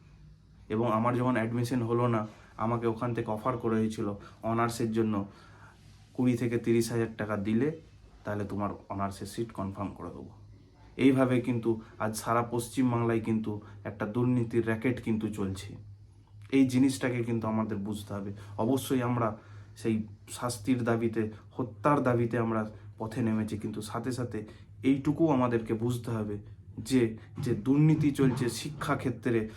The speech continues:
স্বাস্থ্যক্ষেত্রে, এই শিক্ষা এবং স্বাস্থ্যক্ষেত্রে দুর্নীতার, দুর্নীতির বিরুদ্ধেও কিন্তু আমাদের আওয়াজ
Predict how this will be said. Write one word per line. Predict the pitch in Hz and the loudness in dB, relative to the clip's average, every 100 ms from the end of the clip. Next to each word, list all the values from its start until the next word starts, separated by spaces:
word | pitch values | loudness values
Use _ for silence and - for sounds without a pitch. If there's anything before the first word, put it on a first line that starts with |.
| - | -12
স্বাস্থ্যক্ষেত্রে, | - 139 139 - 123 120 - 117 110 107 - | -6 -4 -4 -2 -2 -2 -4 -2 -2 -4 -8
এই | 113 | -6
শিক্ষা | 107 156 147 - | -2 -2 -2 0
এবং | 131 127 | 2 2
স্বাস্থ্যক্ষেত্রে | 117 123 117 131 123 120 123 117 | 0 -6 -4 -4 -2 -4 0 0
দুর্নীতার, | 110 117 127 127 127 120 | 2 2 4 4 2 -2
দুর্নীতির | 120 117 127 131 123 127 | -4 2 4 6 4 0
বিরুদ্ধেও | 113 117 113 117 131 | 0 0 0 2 0
কিন্তু | 120 113 110 | 2 -4 -2
আমাদের | 110 107 104 | -2 -2 -4
আওয়াজ | 98 104 | 0 0